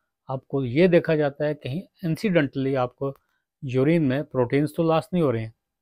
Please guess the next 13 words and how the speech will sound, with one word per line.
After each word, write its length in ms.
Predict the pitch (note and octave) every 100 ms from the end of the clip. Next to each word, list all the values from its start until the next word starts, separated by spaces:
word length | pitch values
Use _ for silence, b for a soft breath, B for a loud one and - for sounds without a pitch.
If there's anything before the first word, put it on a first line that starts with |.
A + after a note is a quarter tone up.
| _ _ _
यूरिन 300 | B2+ C#3+ E3
में 140 | E3+ D3+
शुगर्स 400 | - E3 F3+ -
तो 60 | E3+
नहीं 180 | E3 B2+
है। 160 | - _ _ _ _ _ _ _ -
तो 80 |
ये 280 | D3 G#3+ A3
कुछ 240 | G#3 F#3 - _ _
ट्रिक्स 360 | G#3 G#3 - E3+
हैं, 300 | E3 E3 - _
टिप्स 340 | G3 F#3+ - E3
हैं 240 | D#3